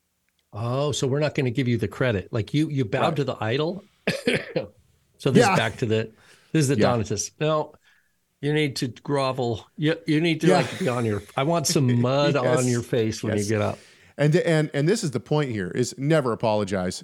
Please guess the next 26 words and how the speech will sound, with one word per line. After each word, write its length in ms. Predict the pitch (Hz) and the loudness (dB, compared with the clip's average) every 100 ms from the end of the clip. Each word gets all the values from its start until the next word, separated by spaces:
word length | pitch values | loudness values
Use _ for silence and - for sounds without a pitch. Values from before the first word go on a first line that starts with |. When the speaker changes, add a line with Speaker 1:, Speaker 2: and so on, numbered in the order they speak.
| - | -4
Speaker 2:
uh, 220 | 110 104 | -2 -2
for 160 | - | -2
st-, 400 | 117 - 123 107 | -4 -4 -6 -6
when 220 | 113 120 117 | -4 -2 -2
you 120 | 104 | -4
stand 360 | - 120 110 | -4 -2 -2
for 80 | - | -4
the 80 | 95 | -6
Lord. 320 | 92 82 82 - | -6 -8 -10 -10
That's 260 | - 127 - | -4 -2 -2
number 200 | 120 107 | -4 -4
one. 260 | 95 92 - | -6 -8 -6
Number 200 | 127 127 | -4 -2
two, 400 | - 156 135 - - - _ _ | 2 2 2 -2 -12 -20 _ _
where 580 | - 135 120 165 190 196 | -12 -8 0 2 4 2
is 140 | 151 104 | 0 -2
the 100 | 107 | -4
guts? 600 | 90 113 113 101 - - 139 | -2 -2 -2 -6 -12 -8 -2
I 60 | |
mean, 240 | 139 131 123 | 0 0 -2
be 300 | 127 175 190 | -2 2 2
a 60 | |
man. 520 | 117 110 113 104 92 - | 2 0 -2 -4 -8 -18
Stand 420 | - - 160 156 147 | -16 0 2 4 2
up. 140 | 139 | 0
Now, 240 | 160 143 | 0 -2